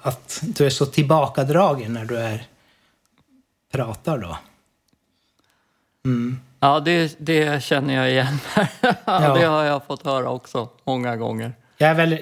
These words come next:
Speaker 1: egentligen så, om, om vi sitter några stycken, fyra, fem personer, så är jag den som lyssnar och iakttar. Jag, jag är inte jättedelaktig i diskussionerna.
Speaker 2: Och sen plötsligt så står du på scenen och dominerar rummet.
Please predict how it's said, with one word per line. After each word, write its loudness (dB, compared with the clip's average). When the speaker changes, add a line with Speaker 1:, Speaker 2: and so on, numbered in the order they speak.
Speaker 1:
egentligen 2
så, 0
om, 2
om 2
vi 4
sitter 2
några 2
stycken, 0
fyra, 2
fem 0
personer, 2
så 2
är 4
jag 0
den 2
som 0
lyssnar 2
och 0
iakttar. 2
Jag, 2
jag 0
är 2
inte 0
jättedelaktig 2
i 2
diskussionerna. 0
Speaker 2:
Och 4
sen 2
plötsligt -4
så 0
står 0
du 0
på -8
scenen 0
och -6
dominerar 0
rummet. 0